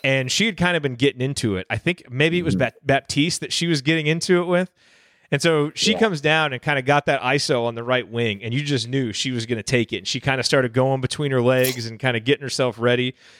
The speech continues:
Speaker 1: and then just rises and fires for that fifteen-foot jump shot, nothing but net, and kind of, you know, gives the stare down after that. You know, and I, I gotta tell you,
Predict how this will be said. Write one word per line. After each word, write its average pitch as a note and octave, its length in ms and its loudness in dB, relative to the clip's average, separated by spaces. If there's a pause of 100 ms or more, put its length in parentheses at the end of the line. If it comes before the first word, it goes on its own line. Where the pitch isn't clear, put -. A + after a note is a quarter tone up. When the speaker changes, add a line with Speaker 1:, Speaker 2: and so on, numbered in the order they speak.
Speaker 1:
and C3 100 0
then C3+ 80 2
just B2+ 200 0
rises C3 440 2
and B2 80 -6
fires C3 420 2
for C3 100 -6
that A#2 180 0
fifteen-foot C3 580 -4
jump A#2 240 -2
shot, A#2 300 0
nothing C3 300 -2
but A2 160 -10
net, B2 320 0 (260)
and - 100 -4
kind D3+ 200 -2
of, C3 160 -6
you D#3 100 -4
know, C3+ 120 4
gives C#3 300 0
the A#2+ 80 -8
stare C#3 400 2
down G#2 440 0
after B2 340 -2
that. F2 240 -6 (500)
You C3+ 100 -2
know, C#3+ 160 4
and D3 120 -2
I, F#3 240 0 (400)
I E3+ 80 0
gotta A3 160 2
tell F#3 240 2
you, C3+ 220 -4